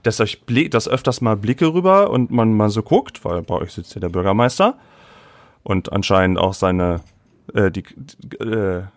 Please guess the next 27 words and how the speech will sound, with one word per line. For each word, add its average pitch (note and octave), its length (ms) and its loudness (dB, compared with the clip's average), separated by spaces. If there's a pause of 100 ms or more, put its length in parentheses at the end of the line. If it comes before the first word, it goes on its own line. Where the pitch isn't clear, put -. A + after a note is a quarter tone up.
(300)
Katerhelfer, D3 840 0
Hel-, D3+ 280 -2
der A2 100 0
Katerhelfer D#3+ 560 2
des C#3 120 -2
Bürgermeisters D#3+ 580 -2
ja A#2+ 100 -8
anscheinend A2+ 380 -4
auch B2+ 140 -2
noch. G#3+ 200 -4 (920)
Naja, G2+ 480 4
ähm, C3 640 2 (600)
ja, F#3+ 120 2
aber G2 120 0
man A2+ 140 0
kann, F3+ 200 -2
glaube D3 280 0
ich, D3 80 -10
hier B2+ 420 0 (200)
auch A#2 180 -10
ganz A2 280 -2
nett F#2+ 280 -4 (200)
verweilen. F2+ 520 -8 (1160)
Und A2 160 -4
der G#2 60 -2
Bürgermeister, C3+ 800 0 (1400)
ähm, G#2 680 2